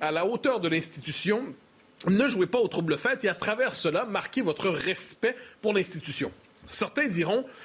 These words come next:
ce n'est que stratégie de respectabilité pour un parti, euh, associé à l'extrémisme d'une manière ou de l'autre. Respecter les codes, n'est-ce pas une manière de s'embourgeoiser,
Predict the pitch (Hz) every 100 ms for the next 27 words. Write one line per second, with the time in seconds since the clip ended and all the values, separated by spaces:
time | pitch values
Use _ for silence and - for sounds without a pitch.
0 | - - - 226 226 277 - 214 175 151
1 | 135 - - - 208 202 170 196 165 143
2 | 156 - - 160 143 135 135 214 226 143
3 | 131 131 139 - - 165 190 - - -
4 | 117 113 104 101 123 - 143 180 156 143
5 | - - 160 170 170 151 135 131 139 127
6 | 139 190 220 - 175 - - 160 - 170
7 | 139 196 208 165 - - 151 156 - 190
8 | 170 151 180 180 - 196 175 180 139 147
9 | 151 147 131 143 208